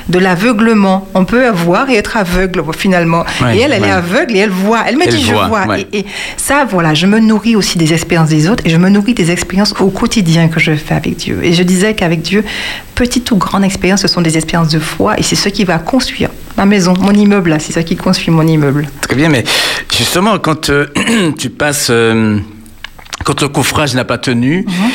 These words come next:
Speaker 2: et que, bon, il est tombé et
Speaker 1: Mhm.
Speaker 2: que, voilà, tu dois recommencer, c'est-à-dire quand tu as un moment de, de faiblesse ou peut-être de doute, euh,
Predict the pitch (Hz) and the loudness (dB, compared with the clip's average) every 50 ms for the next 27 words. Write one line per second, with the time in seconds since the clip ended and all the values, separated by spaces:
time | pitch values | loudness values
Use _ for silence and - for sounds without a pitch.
0 | - - - - - - - - 123 113 - - - 143 139 127 113 120 113 110 | -4 -8 -10 -12 -14 -8 -4 -2 -2 -2 -2 -2 0 0 0 2 2 0 0 0
1 | 110 113 113 113 113 107 98 - 127 120 117 113 131 135 151 175 196 190 170 143 | 0 -2 -2 -2 -2 -2 -2 -2 0 0 2 2 2 2 2 4 4 2 2 2
2 | 131 120 190 - 127 113 101 104 110 107 123 147 143 - - 127 107 117 110 110 | 2 0 -2 -2 -2 -2 0 0 0 0 0 -2 -2 -4 -4 -2 0 2 2 2
3 | 113 120 120 - 120 113 117 117 110 - - - 156 185 196 185 151 131 - - | 2 2 0 0 0 2 2 0 0 0 0 0 2 2 2 0 0 -2 -2 -2
4 | 107 110 123 123 - 143 135 139 - 151 143 147 151 143 143 139 135 127 117 120 | 0 0 0 0 0 -2 -2 -2 -2 -2 0 2 2 2 2 0 0 0 0 0
5 | 117 117 113 117 123 131 131 110 107 107 101 101 98 - - - - - - - | 0 0 2 0 0 0 0 0 0 0 0 0 -2 -6 -12 -12 -12 -12 -10 -6
6 | - 113 104 104 104 - 120 101 151 185 185 - 123 - - 104 - - 185 180 | -2 0 0 0 0 0 -2 0 0 0 0 -2 -4 -4 -4 -4 -2 -2 -2 -2
7 | - - - 104 87 95 95 92 95 107 127 143 160 165 180 190 190 190 - 147 | -2 -4 -4 -4 -2 -2 -2 0 0 0 2 2 4 4 4 2 2 0 0 0
8 | 127 110 107 104 104 | 2 2 2 2 0